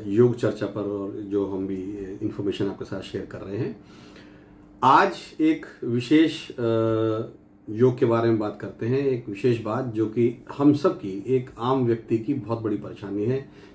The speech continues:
जिसे हम कहते हैं stress। देखिए, stress तो एक ऐसी चीज है जिसका होना भी आवश्यक है,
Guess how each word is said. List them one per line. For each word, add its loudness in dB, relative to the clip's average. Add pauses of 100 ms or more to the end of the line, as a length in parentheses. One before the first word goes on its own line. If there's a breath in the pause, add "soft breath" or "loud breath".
जिसे 2
हम 6
कहते -6
हैं -6
stress। -14 (1400 loud breath)
देखिए, 8
stress 2
तो 6
एक 4
ऐसी 2
चीज 0
है 4
जिसका 0
होना 2
भी 4
आवश्यक 2
है, -4